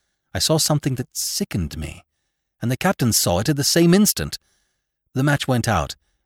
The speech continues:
and he fumbled clumsily for another and struck it. We saw the thing again. We had not been mistaken. A great lip of grey white was protruding in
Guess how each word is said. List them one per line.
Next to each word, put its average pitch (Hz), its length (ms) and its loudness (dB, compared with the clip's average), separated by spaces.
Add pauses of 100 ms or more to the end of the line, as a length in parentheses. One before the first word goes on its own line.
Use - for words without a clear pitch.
and 92 80 -4
he 90 60 -4
fumbled 92 480 0
clumsily 92 460 2
for 101 160 -4
another 95 380 -2 (160)
and 85 120 -6
struck - 280 -4
it. - 140 -16 (1000)
We - 100 -8
saw 92 480 -4 (140)
the - 80 -10
thing 76 440 -6 (220)
again. 67 500 -12 (720)
We 76 80 -4
had 71 140 -6
not 98 280 -2 (140)
been 80 320 -4 (120)
mistaken. 73 580 -10 (1040)
A 85 60 -10
great 113 360 -4 (200)
lip 107 440 -4 (200)
of 80 260 -12
grey 101 480 -4 (160)
white 90 480 -6 (500)
was - 140 -8
protruding 123 800 -4
in 80 460 -6